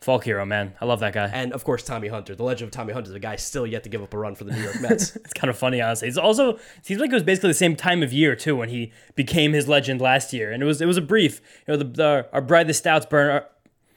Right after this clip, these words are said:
Speaker 1: our brightest stars burn out the quickest, but I'm happy to see Tommy Hunter back. And I can't wait to get some, uh,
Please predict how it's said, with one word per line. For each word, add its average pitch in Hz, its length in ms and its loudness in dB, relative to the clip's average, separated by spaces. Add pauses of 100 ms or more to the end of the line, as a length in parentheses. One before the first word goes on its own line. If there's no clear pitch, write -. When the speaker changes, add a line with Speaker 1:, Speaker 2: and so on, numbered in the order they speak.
(260)
Speaker 1:
our 143 80 6
brightest 170 380 4
stars 160 320 4
burn 139 200 2
out 135 300 2
the - 80 -6
quickest, 123 500 -2
but 113 200 -2
I'm 110 100 -2
happy 127 220 2
to 113 40 -6
see 113 120 -8
Tommy 123 260 -4
Hunter 117 240 -2
back. 117 240 2
And 131 80 -2
I 139 60 -2
can't 220 240 -2
wait 214 160 -2
to 180 80 -4
get 170 180 0
some, 165 180 -2
uh, 156 160 2